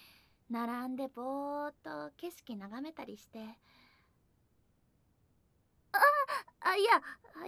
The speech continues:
今のは例えだから。別にこの状況が夫婦っぽいとか思ってないし。大体、私たち幼馴染だから、そんなの。ん？おかみさんだ。は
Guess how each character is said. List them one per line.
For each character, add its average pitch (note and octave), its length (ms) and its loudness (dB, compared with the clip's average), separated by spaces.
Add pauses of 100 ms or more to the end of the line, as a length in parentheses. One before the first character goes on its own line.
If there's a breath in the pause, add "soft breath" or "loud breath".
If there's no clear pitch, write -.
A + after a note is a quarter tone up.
(140)
今 B4 100 6
の C4 120 4
は A#3+ 120 10
例 C#4 320 2
え F#4 40 4
だ E4 120 6
か A#3+ 120 -4
ら。 C4+ 280 4 (880 loud breath)
別 C#4+ 180 4
に G4+ 340 -6 (100)
こ G4+ 160 -2
の G#4 140 -2
状 A4 160 4
況 G#4 240 4
が G4+ 100 4
夫 F#4 40 4
婦 G#4+ 340 4
っ - 40 -20
ぽ A4 140 2
い - 60 0
と C4+ 100 -2
か A#3+ 100 0
思 C4+ 140 0
っ E4 60 -2
て F#4 100 0
な D#4+ 140 4
い D4 80 4
し。 B3+ 280 -8 (880 loud breath)
大 C#4+ 80 -4
体、 E4 100 0 (720 loud breath)
私 G4+ 280 -2
た F#4 100 2
ち A#3 120 2
幼 E4 300 2
馴 E4+ 160 2
染 D#4 160 -2
だ B3 100 -2
か A#3+ 80 -2
ら、 G#3 220 0
そ D#4 140 -8
ん E4 80 -4
な E4 120 -4
の。 B3+ 100 -4
ん？ B3 180 -8 (3000 soft breath)
お E4+ 240 -6
か A#4+ 140 -2
み B4 120 -8
さ B4+ 80 -6
ん A#4+ 120 -6
だ。 A#4+ 60 2 (920)
は G#4 60 -6